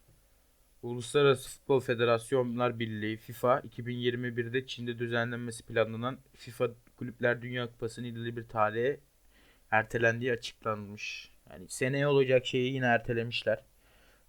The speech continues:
Zaten dün yüz doksan bir hasta olduğu daha söylenildi. Ayrıyetten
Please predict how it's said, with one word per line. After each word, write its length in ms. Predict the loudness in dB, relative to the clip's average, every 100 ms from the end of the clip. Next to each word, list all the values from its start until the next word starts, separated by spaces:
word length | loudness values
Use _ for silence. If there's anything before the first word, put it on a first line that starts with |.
| _ _ 6
Zaten 440 | 6 8 4 2 -4
dün 220 | -4 -4 -4 -12
yüz 200 | -4 -2
doksan 400 | 0 2 2 4
bir 60 |
hasta 280 | 4 2 -2
olduğu 320 | -2 -4 2
daha 160 | 4 4
söylenildi. 680 | 2 -4 -4 -8 -6 -8 -8 _ _ _ _ _ _ 4
Ayrıyetten 720 | 6 6 4 0 0 0